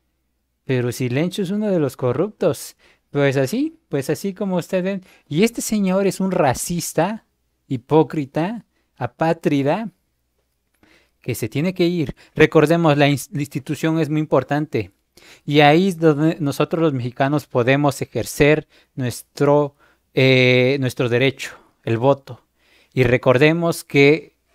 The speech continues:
en la actual transformación es para sacar a toda esta bola de corruptos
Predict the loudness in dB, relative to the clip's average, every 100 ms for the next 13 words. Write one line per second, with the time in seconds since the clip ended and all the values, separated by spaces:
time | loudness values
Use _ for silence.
0 | _ _ _ _ _ -6 -4 -4 2 2
1 | 6 6 6 4 4 0 0 2 0 0
2 | -4 -6 -6 _ -2 0 -2 -6 -4 -2
3 | -2 -4 -6 -6 -8 -2 0 0 0 -2
4 | -2 -4 -6 -6 -6 -6 -8 -20 -20